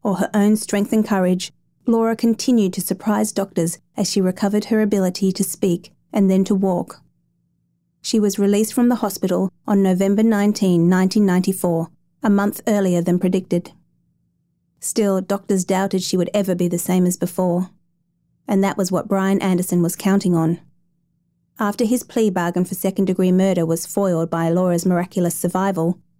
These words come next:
he pleaded not guilty to kidnapping and attempted murder charges, hoping that Laura, the only eyewitness to the shooting, would be too badly brain damaged to testify,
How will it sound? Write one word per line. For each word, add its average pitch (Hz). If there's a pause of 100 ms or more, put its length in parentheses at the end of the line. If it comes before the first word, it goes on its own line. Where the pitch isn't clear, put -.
(160)
he 220
pleaded 220
not 226
guilty 202
to 175
kidnapping 170 (140)
and 185
attempted 185
murder 196
charges, 160 (240)
hoping 220
that -
Laura, 185 (200)
the -
only 208
eyewitness 180
to -
the 180
shooting, 175 (260)
would 208
be 190
too 226
badly 202
brain 190
damaged 165
to -
testify, 170